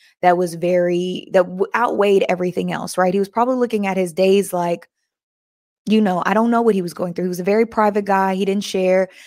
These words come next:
That's why it's so important for us to really tap in with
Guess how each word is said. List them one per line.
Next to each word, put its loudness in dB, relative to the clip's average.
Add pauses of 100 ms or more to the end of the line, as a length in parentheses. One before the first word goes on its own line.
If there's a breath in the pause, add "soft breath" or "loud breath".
That's -2
why -2
it's -6
so 0
important -4
for -2
us 0
to -4
really -2
tap -6
in -4
with -4